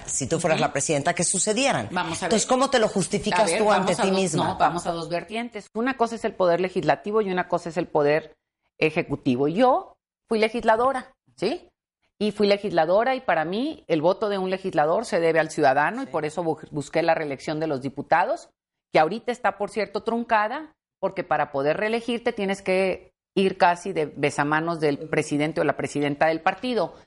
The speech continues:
Speaker 2: Entonces te digo, para mí, yo sí creo en la división de poderes y ni todo, ni a Vicente le voté todo a favor,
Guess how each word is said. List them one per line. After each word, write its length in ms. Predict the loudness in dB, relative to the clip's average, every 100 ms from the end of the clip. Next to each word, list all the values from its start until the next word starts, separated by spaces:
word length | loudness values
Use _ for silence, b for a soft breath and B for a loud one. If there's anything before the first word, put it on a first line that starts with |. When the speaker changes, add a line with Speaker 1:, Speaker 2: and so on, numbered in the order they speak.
| _
Speaker 2:
Entonces 240 | -2 -2
te 100 | 0
digo, 220 | 2 2
para 180 | 2 0
mí, 320 | 0 -4 -6 _ _
yo 120 | -4 -2
sí 140 | -2
creo 160 | -2 0
en 60 |
la 80 | 0
división 340 | 0 -2 -2
de 80 | -2
poderes 540 | 0 2 2 -2 -8 _ _ _ _ 0
y 100 | 2
ni 140 | 2
todo, 440 | 2 2 2 -2 -2
ni 260 | 0 2
a 60 | 2
Vicente 480 | 0 0 -2 -2 -2
le 80 | 0
voté 260 | 0 -2
todo 180 | 0 2
a 60 | 2
favor, 460 | 0 0 -4 -10